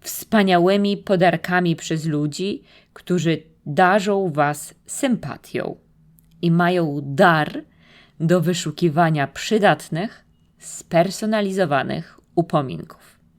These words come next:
A jeśli dostaniecie coś, co wam się nie spodoba, no cóż, darowanemu koniowi nie zagląda się w zęby.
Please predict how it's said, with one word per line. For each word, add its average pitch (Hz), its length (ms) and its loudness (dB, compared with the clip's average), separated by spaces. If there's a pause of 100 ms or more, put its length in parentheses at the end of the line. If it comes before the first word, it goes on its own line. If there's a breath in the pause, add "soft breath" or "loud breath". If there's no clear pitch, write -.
(800 loud breath)
A 170 100 2
jeśli 175 400 2
dostaniecie 160 680 -2
coś, - 540 -6 (440 soft breath)
co 165 180 -2
wam 165 240 2
się 147 520 -2
nie 147 200 -2
spodoba, - 600 -2 (1500)
no 330 140 -6 (100)
cóż, - 600 -12 (1000 loud breath)
darowanemu 170 1040 2 (100)
koniowi 202 840 0 (360 soft breath)
nie 190 240 2
zagląda 147 600 2
się 139 200 -2
w 123 60 -8
zęby. 123 560 -6